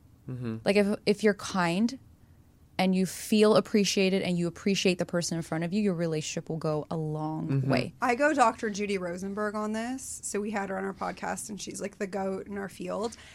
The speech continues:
Speaker 3: And she says this, and I,
Speaker 2: Mm.
Speaker 3: I always go back to this moment, that women wanna be cherished
Speaker 1: Yeah.
Speaker 2: Mm-hmm.
Speaker 3: and men wanna be respected.
Speaker 1: Yes.
Speaker 2: Yeah.
Speaker 1: I was gonna say
Speaker 2: Yes.
Speaker 1: something similar. It's different.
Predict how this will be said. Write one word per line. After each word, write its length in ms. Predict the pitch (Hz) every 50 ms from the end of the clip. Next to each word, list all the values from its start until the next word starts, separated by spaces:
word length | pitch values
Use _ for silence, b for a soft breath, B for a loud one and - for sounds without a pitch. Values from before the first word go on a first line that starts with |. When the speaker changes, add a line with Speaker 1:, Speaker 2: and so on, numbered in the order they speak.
| B B B B
Speaker 3:
And 200 | 233 226 226 220
she 320 | - - - 254 254 269
says 500 | 269 - - 233 202 190 190 180 185 - - -
this, 320 | 180 185 185 - - -
and 100 | - 208 202
I, 220 | 202 208 220 202
Speaker 2:
Mm. 60 | 175 175
Speaker 3:
I 140 | 220 240 262
always 220 | 320 349 381 302
go 140 | 247 247 208
back 160 | 208 208 202 196
to 40 |
this 140 | - 202 -
moment, 260 | - 196 190 180 160
that 140 | 196 196 202
women 320 | 220 214 214 214 254 277 285
wanna 160 | 277 285 277
be 120 | 285 285
cherished 720 | 269 - - 220 190 165 165 175 220 269 269 - - - 139
Speaker 1:
Yeah. 220 | 120 226 110 107
Speaker 2:
Mm-hmm. 120 | 220 202 180
Speaker 3:
and 200 | 226 220 220 220
men 200 | 208 208 214 214
wanna 200 | 214 208 208 190
be 100 | 196 185
respected. 640 | 170 165 - - - - - - - - - - -
Speaker 1:
Yes. 460 | 127 120 117 113 107 - - - - -
Speaker 2:
Yeah. 200 | - 196 196 208
Speaker 1:
I 60 | 131 113
was 140 | 120 117
gonna 180 | - 127 127 127
say 360 | 123 - - - 120 120 120
Speaker 2:
Yes. 140 | 120 190 185
Speaker 1:
something 440 | 120 117 113 - 120 120 120 120 120
similar. 680 | - - - - - 113 113 117 120 127 135 143 160 160 b b b b b b b b b b b b - _ -
It's 260 | 117 117 - - -
different. 420 | - 127 113 - - 101 98 -